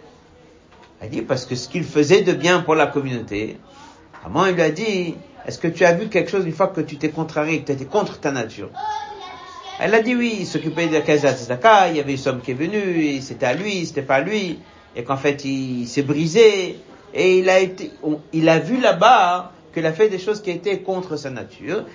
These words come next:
Ça, déjà, c'était un signe qu'en vérité, ce qu'il faisait,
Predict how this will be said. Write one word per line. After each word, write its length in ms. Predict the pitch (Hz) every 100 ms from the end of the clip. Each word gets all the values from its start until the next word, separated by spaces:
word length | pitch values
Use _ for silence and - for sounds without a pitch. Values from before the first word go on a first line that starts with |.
| -
Ça, 220 | - 226 208
déjà, 280 | 185 233
c'était 260 | 220 170 202
un 140 | 196
signe 540 | 185 - 254 247 202 185 - - - - -
qu'en 160 | 151
vérité, 320 | 156 160 180 220
ce 60 |
qu'il 160 | - 180
faisait, 720 | - 170 165 214 190 180